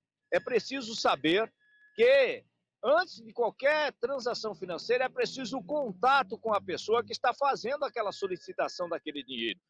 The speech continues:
pra não, não cair no golpe, como foi esse caso. Portanto, em Três Lagoas, mais um caso de estelionato.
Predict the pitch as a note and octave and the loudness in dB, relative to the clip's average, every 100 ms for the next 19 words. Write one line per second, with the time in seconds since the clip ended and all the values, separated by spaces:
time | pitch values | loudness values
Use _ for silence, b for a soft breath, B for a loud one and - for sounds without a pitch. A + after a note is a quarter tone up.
0 | _ - D4 D#4+ - _ C4+ C4+ C4+ C4 | _ -2 -2 -2 -12 _ -4 2 2 2
1 | A#3+ G#3+ A#3 - C4 - B3 - C4 D#3 | 2 2 2 -2 -12 -2 -4 -4 -2 0
2 | A2+ - _ _ _ - G3 F3 C4+ C4 | 0 -4 _ _ _ -4 -2 2 2 2
3 | B3 B3 A#3+ G#3+ F#3 B3 A3+ G#3 B3 A#3+ | -2 2 2 2 2 2 0 0 0 0
4 | A3 F#3 - A#3 A3+ G#3 G3+ G3 - G3+ | -6 -8 0 2 2 -2 -8 -8 -2 0
5 | E3 D#3 G#3+ A3 A3 | 0 0 0 0 -4